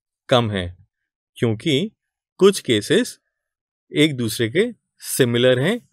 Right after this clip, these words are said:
या रिपीट हो रहे हैं। अभी हमने पढ़ा था n डिस्टिंक्ट ऑब्जेक्ट्स को n पोजीशंस पर टोटल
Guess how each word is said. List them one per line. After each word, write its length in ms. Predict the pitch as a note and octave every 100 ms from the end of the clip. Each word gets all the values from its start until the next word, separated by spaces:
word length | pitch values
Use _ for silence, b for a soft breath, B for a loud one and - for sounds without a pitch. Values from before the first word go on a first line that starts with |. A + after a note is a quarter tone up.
| _
या 380 | A2+ F3+ A3+ A2 _ G#2+
रिपीट 380 | G#2 A#2+ G#2 G#2+
हो 100 | F#2+
रहे 160 | F#2
हैं। 320 | F#2 F2+ F2+ _ _ _ _ _ _ _ _
अभी 280 | B2 B2+ G3
हमने 280 | F3+ C3 B2+
पढ़ा 260 | A2 F#2+ F#2
था 260 | A#2+ G#3+ _ _ _ _ -
n 220 | F#3 G#3
डिस्टिंक्ट 420 | D3+ - D3 C3+ -
ऑब्जेक्ट्स 440 | G2+ G2 F#2+ -
को 300 | - F3 B3 _ _ _ _ -
n 200 | F3 G3
पोजीशंस 520 | D3 A#2 G#2+ A#2 G2+
पर 200 | - D3 A#3+ _ _ _ _
टोटल 500 | - A#2 A2+ C3+ G3+